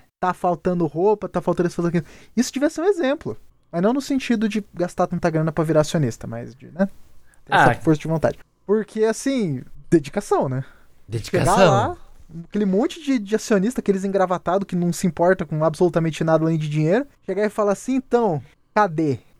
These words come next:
Speaker 1: Onde, como, por que que eu não posso deixar o meu povo mais legal? Hein?" Pô, achei isso maravilhoso. Eu queria poder ter essa chance de, por exemplo, chegar na cara do Todd Howard e falar umas coisas pra ele, por mais que eu provavelmente iria preso
Speaker 2: <laughs>
Speaker 1: se eu falasse tudo que eu ia dizer. Mas, tudo bem.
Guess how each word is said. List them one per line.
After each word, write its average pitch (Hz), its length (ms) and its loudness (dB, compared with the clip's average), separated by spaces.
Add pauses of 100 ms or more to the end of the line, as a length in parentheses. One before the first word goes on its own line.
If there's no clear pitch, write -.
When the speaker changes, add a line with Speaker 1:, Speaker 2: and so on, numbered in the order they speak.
(120)
Speaker 1:
Onde, 175 220 2
como, 240 280 2
por 220 160 -2
que 247 120 -2
que - 60 -4
eu 233 60 4
não 220 100 0
posso - 340 0
deixar 190 240 0
o 185 40 -2
meu 180 160 0
povo 175 280 0
mais 160 160 0
legal? 131 340 0 (440)
Hein?" 202 240 2 (180)
Pô, 160 180 2
achei 127 180 -2
isso - 120 -6
maravilhoso. 170 400 0 (280)
Eu 339 160 6
queria 254 320 -2
poder 185 580 0 (380)
ter 254 80 -2
essa 311 200 0
chance 269 260 -2
de, - 80 -10
por 220 180 2
exemplo, 202 200 -2
chegar 220 160 0
na 240 120 -2
cara 233 200 -2
do - 20 -14
Todd 226 200 -2
Howard 247 260 -2
e - 40 -18
falar 277 180 0
umas 302 140 -4
coisas 294 240 -2
pra 339 200 0
ele, 202 140 -4
por 143 120 -6
mais 156 200 -2
que - 100 -4
eu 190 40 -4
provavelmente 196 480 0
iria 214 160 4
preso 226 440 2
Speaker 2:
<laughs> - 720 -2
Speaker 1:
se 349 180 -4 (400)
eu 190 100 0
falasse 180 400 -2
tudo 180 140 -12
que 208 100 -2
eu 190 60 4
ia 185 80 0
dizer. 170 360 -2 (100)
Mas, - 440 -2 (520)
tudo 285 120 -12
bem. 214 220 4